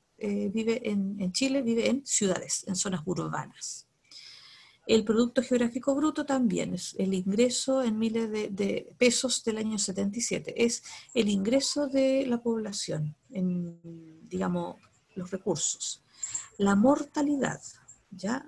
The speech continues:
Aquí la, acuérdense que mortalidad es la cantidad de muertos, ¿ya? Por mil. Y fíjense que de veinticuatro bajamos a doce, a la mitad, entre los años treinta y,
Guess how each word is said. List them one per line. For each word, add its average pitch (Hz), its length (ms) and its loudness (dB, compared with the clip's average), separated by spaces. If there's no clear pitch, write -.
Aquí 233 480 0
la, 208 200 -2
acuérdense 208 360 -4
que 208 60 2
mortalidad 202 520 0
es - 180 -6
la 202 80 -2
cantidad 196 300 -2
de 202 200 -6
muertos, - 880 0
¿ya? 240 240 -4
Por 180 160 0
mil. 175 380 2
Y 269 300 0
fíjense 233 280 0
que 233 100 0
de 208 100 0
veinticuatro 196 560 0
bajamos 214 500 -6
a 208 40 -6
doce, 220 300 0
a 190 40 -2
la 180 100 -2
mitad, 180 320 -2
entre 180 360 -10
los 180 160 -4
años 180 240 -2
treinta 226 400 -4
y, 240 200 -2